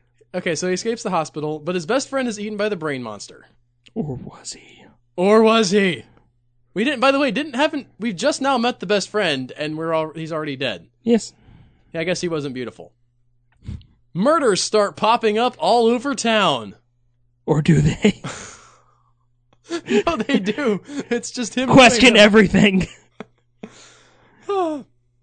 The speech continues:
Speaker 2: mean, he has escaped for the third time.
Speaker 1: Second
Speaker 2: Second time,
Speaker 1: time.
Speaker 2: sorry.
Speaker 1: Yeah.
Speaker 2: Third time would be ridiculous.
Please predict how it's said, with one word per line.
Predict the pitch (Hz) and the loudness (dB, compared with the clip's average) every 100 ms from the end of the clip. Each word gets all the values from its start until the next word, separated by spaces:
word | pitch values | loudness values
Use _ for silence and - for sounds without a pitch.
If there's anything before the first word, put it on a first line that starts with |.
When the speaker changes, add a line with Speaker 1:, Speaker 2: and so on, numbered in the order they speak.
| - | -2
Speaker 2:
mean, | 175 175 | 2 6
he | |
has | 202 220 | 6 4
escaped | 175 - 170 156 - - _ | 0 0 2 2 -2 -16 _
for | 175 170 | 6 6
the | 165 170 | 8 4
third | - 220 254 240 | 6 8 8 6
time. | - 233 196 123 110 - _ _ _ _ _ _ _ | 2 4 4 2 -4 -12 _ _ _ _ _ _ _
Speaker 1:
Second | 156 | -2
Speaker 2:
Second | 214 151 | 0 2
time, | 131 | -2
Speaker 1:
time. | 113 | -2
Speaker 2:
sorry. | - 117 - | -6 -8 -6
Speaker 1:
Yeah. | 196 185 131 104 _ _ _ _ _ _ _ _ _ _ _ - | -2 0 0 -6 _ _ _ _ _ _ _ _ _ _ _ 2
Speaker 2:
Third | 190 175 | 4 4
time | 165 135 | 2 -2
would | 117 | -6
be | 110 | -14
ridiculous. | - - - - - - | -14 -14 -14 -18 -16 -16